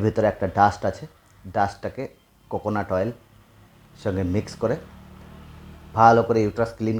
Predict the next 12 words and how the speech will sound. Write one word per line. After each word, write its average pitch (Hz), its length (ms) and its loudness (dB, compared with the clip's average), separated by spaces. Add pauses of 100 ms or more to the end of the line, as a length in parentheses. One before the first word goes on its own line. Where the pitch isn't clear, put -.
করার 107 200 2 (140)
পর 120 200 4 (580)
ওখানে 110 240 -4 (100)
লাগিয়ে 101 300 0
কিছু 95 220 -14
সময় 90 280 -8
ছেড়ে 120 280 2
দিতে 113 260 -4
হবে, 120 160 -4 (680)
অথবা 160 360 2
আপনি 104 180 -4 (420)
ওই 123 80 -2